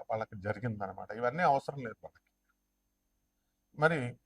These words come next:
ఎవర్రా ఈ క్షుద్ర శక్తులు అంటే లోయర్ ఎనర్జీస్. మరి నేను చెప్పినటువంటి దశమహావిద్యలు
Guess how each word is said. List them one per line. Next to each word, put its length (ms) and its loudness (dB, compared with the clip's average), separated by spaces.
ఎవర్రా 420 8
ఈ 100 4
క్షుద్ర 300 0
శక్తులు 340 0
అంటే 160 0
లోయర్ 360 4
ఎనర్జీస్. 600 -8
మరి 280 0
నేను 220 -2
చెప్పినటువంటి 540 -4
దశమహావిద్యలు 840 -2